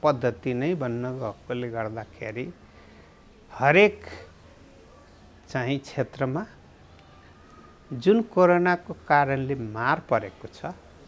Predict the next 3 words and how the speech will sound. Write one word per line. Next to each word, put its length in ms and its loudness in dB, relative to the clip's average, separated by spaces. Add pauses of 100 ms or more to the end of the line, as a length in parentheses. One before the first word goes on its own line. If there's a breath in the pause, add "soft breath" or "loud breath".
(720)
त्यसबाट 680 4
चाहिँ 560 0 (760)
राहत 600 0